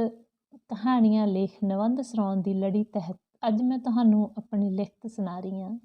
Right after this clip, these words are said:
ਜਿਸ ਦਾ ਨਾਮ ਹੈ, ਹੈ ਕੋਈ ਇਸ ਦਾ ਜਵਾਬ। ਭ੍ਰਿਸ਼ਟਾਚਾਰ ਦੇ ਅਨੇਕਾਂ ਰੂਪ ਨੇ।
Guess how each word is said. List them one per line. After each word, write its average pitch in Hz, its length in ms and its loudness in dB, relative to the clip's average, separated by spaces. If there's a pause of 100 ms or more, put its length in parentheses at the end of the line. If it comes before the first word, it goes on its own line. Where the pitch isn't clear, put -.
(160)
ਜਿਸ 208 200 -6
ਦਾ 240 140 -4
ਨਾਮ 185 300 0
ਹੈ, 190 260 -6 (180)
ਹੈ 202 140 0
ਕੋਈ 233 260 -4 (120)
ਇਸ - 240 -8
ਦਾ 185 120 -8
ਜਵਾਬ। 160 400 -8 (1700)
ਭ੍ਰਿਸ਼ਟਾਚਾਰ 285 800 2
ਦੇ 240 320 0
ਅਨੇਕਾਂ 262 420 2
ਰੂਪ 220 300 0
ਨੇ। 170 180 -6